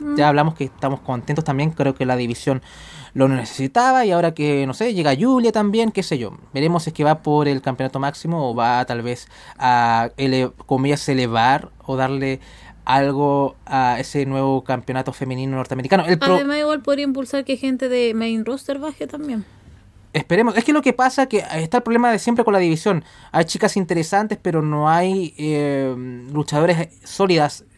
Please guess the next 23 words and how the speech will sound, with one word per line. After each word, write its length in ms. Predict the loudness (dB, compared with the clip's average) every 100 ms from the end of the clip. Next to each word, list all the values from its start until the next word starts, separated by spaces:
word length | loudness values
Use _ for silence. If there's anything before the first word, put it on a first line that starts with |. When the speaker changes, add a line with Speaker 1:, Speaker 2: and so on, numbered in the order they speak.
| _
Speaker 2:
No 120 | -2 0
abundan 380 | 2 0 0
eso. 220 | -6 -12 -10
O 20 |
sea, 200 | -8 -8 -10 -4
como 180 | 0
que 100 | 0
tienes 380 | 2 2 2 -2 -8 -8
a 120 | -4
Lyra, 540 | 0 2 2 4 2 0 -4
tienes 320 | -2 -2 0 -2
a 60 |
Roxanne, 580 | -4 -4 0 2 2 0 -4 -12 -18
eh, 1000 | -6 -2 -2 -2 -2 -4 -4 -6 -6 -8 -12 _ -20 -14 -4
se 140 | 0
me, 140 | 0
se, 220 | 2 0 2
siento 220 | 0 0
que 80 | 2
se 100 | 2
me 80 |
va 140 | 4 4
alguien. 720 | 4 2 2 0 0 -2 -6